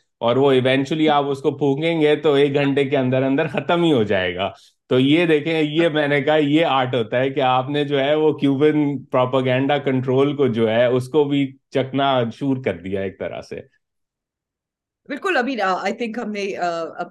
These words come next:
Speaker 2: اب آپ دیکھیں، میں آپ کو دو اور مثالیں دیتی ہوں پاکستان میں، کیونکہ بار بار ایسے ہوتا رہا ہے، ہوتا رہا ہے۔ تو، آم، ضیاء کے دور میں جس طریقے سے، آ، جب، آ،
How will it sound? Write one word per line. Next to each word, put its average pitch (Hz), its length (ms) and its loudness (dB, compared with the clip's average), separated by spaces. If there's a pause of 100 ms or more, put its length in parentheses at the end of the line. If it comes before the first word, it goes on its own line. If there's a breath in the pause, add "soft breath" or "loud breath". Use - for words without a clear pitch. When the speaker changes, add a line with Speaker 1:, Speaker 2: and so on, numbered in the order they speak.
(140)
Speaker 2:
اب 185 160 -8
آپ 190 160 -4
دیکھیں، 190 240 -2
میں 208 140 -2
آپ 202 120 -6
کو 214 100 -4
دو 196 240 -4
اور 208 80 -4
مثالیں 185 420 -8
دیتی 180 400 -8
ہوں 165 140 -10
پاکستان 170 580 -8
میں، 180 100 -6
کیونکہ 170 380 -10
بار 143 400 -12
بار 175 200 -2
ایسے 170 200 -10
ہوتا 160 400 -12
رہا 151 160 -10
ہے، 151 80 -18
ہوتا 202 360 -2
رہا 180 300 -4
ہے۔ 135 240 -14 (220)
تو، 175 320 -8
آم، 160 440 -10 (520 soft breath)
ضیاء 185 240 -2
کے 190 140 -4
دور 190 240 -2
میں 190 240 -6
جس 180 220 -12
طریقے 180 360 -8
سے، 180 420 -10
آ، 151 220 -12 (100)
جب، 156 140 -14 (100)
آ، 151 40 -12